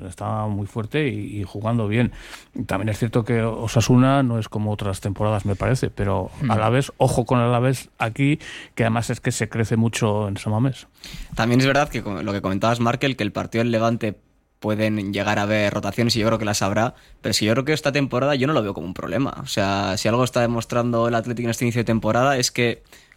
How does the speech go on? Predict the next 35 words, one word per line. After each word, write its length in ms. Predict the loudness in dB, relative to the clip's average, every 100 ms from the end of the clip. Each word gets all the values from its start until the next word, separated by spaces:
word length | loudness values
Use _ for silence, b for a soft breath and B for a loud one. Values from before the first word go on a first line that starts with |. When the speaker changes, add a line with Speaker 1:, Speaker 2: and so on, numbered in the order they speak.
| _
Speaker 3:
cuando 360 | 0 0 2 -2
están 280 | -2 -2 0
cambiando 460 | 2 2 0 0
piezas, 420 | -2 0 -2 -4 -6
yo 140 | -4
creo 100 | -2
que 60 | -2
tenemos 280 | 0 0 0
muchos 240 | -2 -2
futbolistas 640 | -2 -2 0 0 0 0 0
que 80 |
tienen 240 | -2 0 0
capacidad 480 | 0 -2 0 0 0
ahora 400 | 0 2 2 0
de, 460 | -2 -2 -2 -4 -2
de 120 | -2
rendir 300 | 0 0 0
muy 180 | 0 0
bien 220 | 0 0
en 320 | 0 0 0
el 100 | 0
once. 360 | 0 0 0 -2
Esto 240 | -4 0 0
años 220 | 2 0
atrás 320 | 0 0 0
era 100 | 0
impensable 540 | 0 -2 -2 0 0
porque 220 | -2 -4 -2
cuando 240 | -2 -2
se 80 | -4
te 80 | -2
caían 360 | 0 0 0
dos, 240 | 0 -2 -2
tres 280 | 0 0 0
jugadores 500 | 0 2 2 0